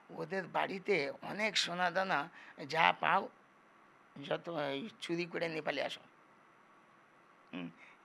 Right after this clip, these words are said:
এটাই ছিল রামানুজাচার্যের এই ব্রহ্মচারীদের প্রতি একটা পরীক্ষার একটা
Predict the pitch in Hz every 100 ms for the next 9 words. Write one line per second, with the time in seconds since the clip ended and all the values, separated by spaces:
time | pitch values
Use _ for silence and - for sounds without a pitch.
0 | - - 156 185 196 185 196 190 175 175
1 | 175 180 180 185 175 175 170 190 208 208
2 | - - - - 165 147 180 185 180 180
3 | 185 175 170 180 175 175 180 175 170 156
4 | 180 165 165 - 175 165 - 160